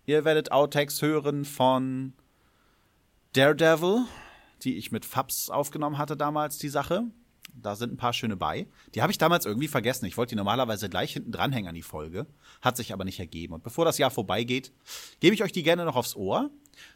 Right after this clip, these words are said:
Es könnte eventuell vom Pottwichteln, äh, ein bisschen was dabei sein. Ich muss halt noch mal gucken, ob die nicht verraten, wo ich mit bei war.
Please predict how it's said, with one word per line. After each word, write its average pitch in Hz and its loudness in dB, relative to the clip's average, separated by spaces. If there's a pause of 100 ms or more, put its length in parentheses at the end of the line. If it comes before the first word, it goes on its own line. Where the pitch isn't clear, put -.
(120)
Es 208 4
könnte 247 4
eventuell 208 2
vom 196 0
Pottwichteln, 104 -2
äh, 101 -4
ein 101 -4
bisschen 110 -4
was 101 -2
dabei 87 -2
sein. 123 -6 (680)
Ich 131 -8
muss 156 0
halt 156 4
noch 156 0
mal 147 2
gucken, 165 -2
ob 139 2
die 131 0
nicht 143 0
verraten, 143 2
wo 127 -2
ich - -8
mit 131 -2
bei 98 0
war. 73 -6